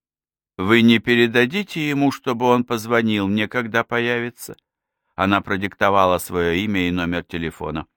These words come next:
«Передам, если он придет», пообещала девушка.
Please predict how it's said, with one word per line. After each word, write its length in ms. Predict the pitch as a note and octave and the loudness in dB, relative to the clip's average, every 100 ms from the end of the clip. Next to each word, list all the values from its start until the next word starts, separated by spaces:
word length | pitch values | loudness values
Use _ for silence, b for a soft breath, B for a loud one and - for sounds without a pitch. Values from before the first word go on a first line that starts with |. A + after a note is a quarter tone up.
| _ _ _ _ _ - | _ _ _ _ _ -4
«Передам, 640 | G3+ G3+ G3+ G#3+ A3 G3 | 0 2 2 4 4 4
если 340 | C3 A#2+ - | 2 0 0
он 200 | C3 B2+ | 0 0
придет», 680 | B2 C#3 C#3 A#2 D#2 _ _ _ _ _ _ - | 0 -6 -4 -4 -4 _ _ _ _ _ _ 0
пообещала 680 | A2 F#2+ G2 - F2+ F2 | 2 2 -2 0 2 2
девушка. 560 | E2 E2+ E2 E2 - | 0 -2 -4 -8 -14